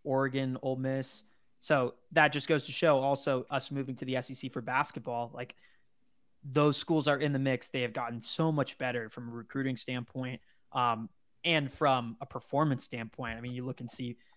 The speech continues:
what Auburn has done recently, right? What Tennessee has done, Alabama too, how many guys they've sent to the league in the last ten years. Like,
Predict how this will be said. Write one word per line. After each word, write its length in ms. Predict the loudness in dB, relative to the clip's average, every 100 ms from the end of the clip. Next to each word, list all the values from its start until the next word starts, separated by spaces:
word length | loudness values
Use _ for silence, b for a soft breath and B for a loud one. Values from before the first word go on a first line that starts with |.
| _ _
what 140 | 0
Auburn 400 | 8 10 10 6
has 180 | 4 -2
done 520 | 2 2 2 -2 -10 -6
recently, 560 | -6 -6 -10 -14 -14
right? 280 | -10 -8 -8
What 180 | -8 -8
Tennessee 440 | -2 -2 -2 2
has 140 | 2 2
done, 300 | -4 -6 -4
Alabama 540 | 0 2 2 2 2
too, 240 | 0 -4 -2
how 100 | -4
many 160 | -4
guys 240 | -2 -4 0
they've 200 | -2 -2
sent 220 | -4 -6
to 40 |
the 80 | -8
league 300 | -6 -4 -4
in 60 | -4
the 60 |
last 300 | -4 -4 -4
ten 200 | -6 -8
years. 360 | -6 -8 -10 -10
Like, 200 | -10 -10